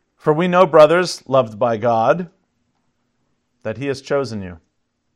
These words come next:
Because why? "Our gospel came to you not only in word, but also in power and in the Holy Spirit and with full conviction.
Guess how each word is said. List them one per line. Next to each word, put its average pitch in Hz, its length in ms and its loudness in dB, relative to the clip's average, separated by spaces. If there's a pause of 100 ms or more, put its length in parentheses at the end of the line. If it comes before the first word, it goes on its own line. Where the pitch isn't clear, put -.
(380)
Because 127 320 -2
why? 117 360 0 (640)
"Our 127 180 2
gospel 147 520 4
came 156 320 -8
to - 160 -12
you 117 340 -6 (260)
not 113 200 -2
only 233 240 -2
in 240 140 -4
word, 160 500 -2 (920)
but 123 140 0
also 196 360 4
in 233 160 -2
power 151 680 2
and 139 120 -8
in 139 80 -8
the 139 60 -4
Holy 180 320 -2
Spirit 131 640 -6 (360)
and 147 180 -4
with 147 140 -6
full 170 260 -2
conviction. 170 640 -8